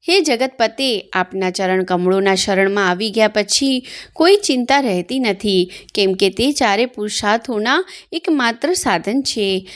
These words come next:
આપના દર્શન માત્રથી સર્વને મનોવાંછિત ફળ આ પ્રાપ્ત થાય છે. ત્યાર પછી શેષ સંબંધી મંત્રથી ભગવાન બલભદ્રજીની પૂજા કરવી. દ્રાદશાક્ષર મંત્રથી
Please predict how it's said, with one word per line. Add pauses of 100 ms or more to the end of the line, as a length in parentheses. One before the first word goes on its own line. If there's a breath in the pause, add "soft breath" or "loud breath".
(160 loud breath)
આપના
દર્શન
માત્રથી (200 loud breath)
સર્વને
મનોવાંછિત
ફળ
આ
પ્રાપ્ત
થાય
છે. (280 loud breath)
ત્યાર
પછી (180 loud breath)
શેષ
સંબંધી
મંત્રથી
ભગવાન (720 loud breath)
બલભદ્રજીની
પૂજા
કરવી. (600 loud breath)
દ્રાદશાક્ષર
મંત્રથી